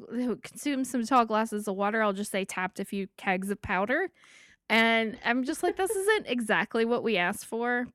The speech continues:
but thanks." Uh, it was an entertaining story. I'm just not gonna share it on air because <laughs> there's a lot of illegal stuff happening in this, in this story. So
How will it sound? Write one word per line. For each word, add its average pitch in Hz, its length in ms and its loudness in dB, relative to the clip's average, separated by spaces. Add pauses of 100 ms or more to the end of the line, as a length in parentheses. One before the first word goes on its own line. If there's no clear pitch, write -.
(100)
but 185 640 0 (440)
thanks." - 580 -14 (120)
Uh, 185 460 2 (500)
it 240 100 6
was 277 160 2
an 302 100 0
entertaining 240 560 0
story. 185 360 0
I'm 180 60 -6
just 185 180 -10
not 175 180 -10
gonna - 140 -10
share 175 200 -4
it 170 80 -6
on 160 200 -8
air 185 280 -2
because 202 360 0 (500)
<laughs> 262 400 -8
there's 254 400 6
a 233 60 0
lot 190 200 0
of 202 100 -6
illegal 185 520 -4
stuff 180 300 -6
happening 175 440 0
in 160 140 -4
this, - 320 -6 (500)
in 220 200 0
this 175 160 -2
story. 180 480 -4
So 180 480 -4